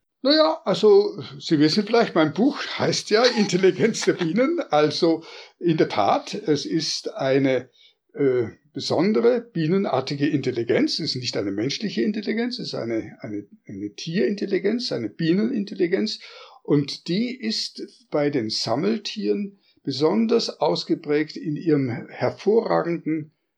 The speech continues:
Lernvermögen. Sie lernen voneinander. Sie können also sozusagen symbolische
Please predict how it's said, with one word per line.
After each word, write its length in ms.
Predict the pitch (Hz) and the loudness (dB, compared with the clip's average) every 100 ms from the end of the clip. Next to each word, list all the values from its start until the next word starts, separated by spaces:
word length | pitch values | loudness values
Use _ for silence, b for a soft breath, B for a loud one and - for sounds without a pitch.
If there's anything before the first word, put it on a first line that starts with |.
| _ _ - | _ _ -4
Lernvermögen. 760 | 135 107 98 87 92 95 - | 0 2 0 -6 -10 -12 -12
Sie 140 | - 135 | -4 0
lernen 380 | 120 120 101 87 | 2 2 0 -8
voneinander. 1200 | - - 165 220 160 170 170 180 185 214 226 - _ _ _ _ _ | -6 0 0 0 -2 -2 -2 -2 -4 -4 -6 -10 _ _ _ _ _
Sie 240 | - 147 127 | -10 -6 -6
können 400 | - 143 143 139 | 0 2 4 2
also 380 | - 120 120 127 | -2 -6 -6 -10
sozusagen 340 | 135 123 120 | -10 -8 -8
symbolische 1120 | - 123 110 147 185 220 190 - 151 160 190 | -4 -6 0 2 2 0 -4 -2 0 2 0